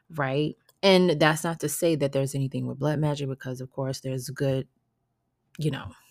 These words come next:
there's two sides to a coin, right? Well, think of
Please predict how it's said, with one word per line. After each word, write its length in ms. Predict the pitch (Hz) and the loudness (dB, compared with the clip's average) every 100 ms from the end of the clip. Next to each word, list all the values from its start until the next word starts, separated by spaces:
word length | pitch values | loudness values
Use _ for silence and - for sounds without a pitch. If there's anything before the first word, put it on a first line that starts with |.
| _ _ | _ _
there's 260 | 175 165 156 | 6 6 4
two 160 | - 208 | -2 -2
sides 360 | - 135 123 | -2 -4 -6
to 120 | - 143 | -6 -8
a 40 | |
coin, 340 | 139 143 135 | -6 -10 -8
right? 340 | 135 170 190 - _ _ _ _ - _ _ _ - - - - - - - - - - | -4 -2 -2 -4 _ _ _ _ -20 _ _ _ -20 -20 -20 -18 -16 -14 -16 -18 -20 0
Well, 680 | 180 214 196 190 175 - - _ _ _ _ _ _ _ _ - - _ _ _ _ - | 6 8 8 8 4 -2 -14 _ _ _ _ _ _ _ _ -20 -20 _ _ _ _ 0
think 260 | 277 311 - | 2 4 6
of 580 | 214 202 190 185 170 | 6 8 6 4 0